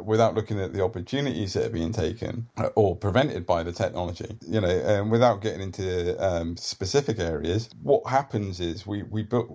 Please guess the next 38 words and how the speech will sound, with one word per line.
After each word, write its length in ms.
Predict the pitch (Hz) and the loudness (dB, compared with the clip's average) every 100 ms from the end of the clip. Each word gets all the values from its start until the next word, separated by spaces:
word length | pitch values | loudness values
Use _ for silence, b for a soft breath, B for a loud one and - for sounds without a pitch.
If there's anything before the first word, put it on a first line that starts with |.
| 95 | -2
we 120 | 117 | 2
then 200 | 127 127 | 4 4
see, 500 | 120 123 110 104 92 - | 2 0 0 0 -4 -2
um, 380 | 104 98 92 - | 2 2 2 0
adoption 500 | 92 127 - - 104 | 2 4 4 0 -4
of 80 | 90 | -2
those 180 | 87 - | -2 -2
technologies 640 | - - 92 87 82 80 | -4 -2 -4 -4 -6 -4
based 380 | - 92 92 - | 0 0 0 0
on 380 | 92 87 82 113 B B | 2 2 0 -6 B B
recommendations 760 | 101 98 104 90 95 92 95 90 | -2 0 0 2 2 2 -2 0
by 360 | 92 90 87 87 - | 2 4 4 0 -4
industry 680 | 92 90 87 - 87 87 80 101 | -6 -6 -6 -2 0 0 -2 -2
experts 840 | 101 - 98 95 82 - - - - | -4 -2 2 4 2 0 -8 -8 -4
being 180 | 101 98 | -2 0
compared 360 | 98 101 90 | 0 4 4
to 100 | - | 4
other 140 | 95 92 | 0 0
products 340 | - 90 - | 0 0 0
in 60 | 87 | -4
the 60 | 90 | 0
market. 520 | 101 107 107 90 - | 2 2 0 -6 -2
But 100 | 117 | 2
what 120 | 135 113 | 4 4
we 60 | 120 | 2
don't 200 | 143 117 | 0 0
see 240 | 117 101 | -4 -2
is 140 | 90 101 | -2 -2
any 340 | 98 98 98 | -2 -2 2
proper 280 | - 131 107 | 4 6 6
robust 800 | 107 101 - 113 101 - - - - | 2 2 4 4 4 -8 -14 -20 -4
testing 520 | 143 135 - 101 92 | -2 -2 -2 -4 -4
of 240 | - 95 98 | 0 0 0
those 180 | 90 87 | -2 -2
products, 720 | - 127 87 71 - - - - | 2 2 2 -2 -6 -20 -20 -20
uh, 40 | - - _ | -20 -20 _
slash 340 | - - 90 - | -8 0 0 -2
services 720 | - 101 95 - 92 90 | -2 -2 -2 -4 -4 -4